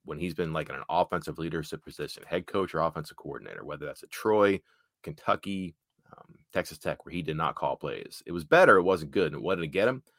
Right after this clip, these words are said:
It got him a vote of confidence from his athletic director or his interim athletic director. You don't want that. So now does he say, "Okay,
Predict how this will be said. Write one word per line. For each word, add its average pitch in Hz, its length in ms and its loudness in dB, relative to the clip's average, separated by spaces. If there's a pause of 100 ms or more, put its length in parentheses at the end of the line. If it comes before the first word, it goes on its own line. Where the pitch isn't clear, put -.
(260)
It 78 60 -6
got 98 160 8
him 85 60 2
a 78 60 0
vote 90 180 4
of 78 60 -2
confidence 78 540 0
from 69 160 -10
his 65 120 -12
athletic 69 420 -6
director - 260 -10
or 82 40 -4
his 76 100 -6
interim 71 300 -6
athletic 57 300 -10
director. - 440 -12
You 80 60 -8
don't 113 100 2
want 156 180 6
that. - 140 -4 (400)
So 87 180 0
now 107 440 10
does 82 220 -2
he 110 100 -4
say, 90 420 4 (460)
"Okay, 90 360 -2